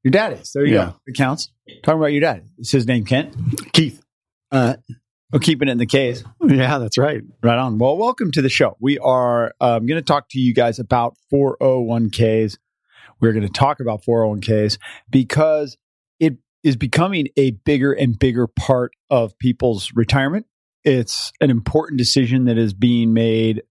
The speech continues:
Speaker 1: for, by plan sponsors and company owners and business owners. And we do a lot of four oh one Ks through the Financial Detox team at Labrum Wealth Management. We manage them, we build them, we work with, uh,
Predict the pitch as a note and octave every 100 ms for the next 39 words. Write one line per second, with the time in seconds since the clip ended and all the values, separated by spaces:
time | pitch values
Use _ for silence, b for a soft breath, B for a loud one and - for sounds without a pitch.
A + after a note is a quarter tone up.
0 | - - - B2 A2+ A2 G#2+ G#2 F2 G#2+
1 | G2+ G2+ - C3 A#2+ A2+ - A#2 A2 -
2 | A2+ G#2 F#2+ B2 A#2 A2+ A#2 A#2 A2+ A2
3 | G2 A2+ A2 G#2 A2+ A2+ A#2 - b b
4 | b b C#3 B2+ F#3 D3+ D3 B2 A#2 A2
5 | C#3+ C3 A#2+ G#2+ C3 B2+ A2+ G2+ - _
6 | - C3+ A#2 G#2 B2 A#2 G#2+ A2+ A#2 A#2+
7 | A2 - B2+ G#2+ A2+ A2+ A2 G#2+ G#2 B2
8 | A#2+ A#2 G#2+ B2 - _ _ - B2 A2
9 | B2 B2 A#2+ G2+ A#2+ A#2 A#2 G#2+ C3+ B2
10 | A#2 A#2 A#2 A#2 A#2 A#2 A#2+ - B2 A2
11 | - A#2+ A#2 G#2+